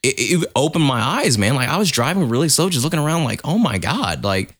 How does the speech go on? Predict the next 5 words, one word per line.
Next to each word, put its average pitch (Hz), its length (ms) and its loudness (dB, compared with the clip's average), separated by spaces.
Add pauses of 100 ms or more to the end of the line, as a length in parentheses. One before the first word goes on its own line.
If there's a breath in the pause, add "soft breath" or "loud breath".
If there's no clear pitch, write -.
(540)
this - 240 4
is, 156 440 2 (160)
this - 160 4
is 208 380 0
crazy." 294 600 0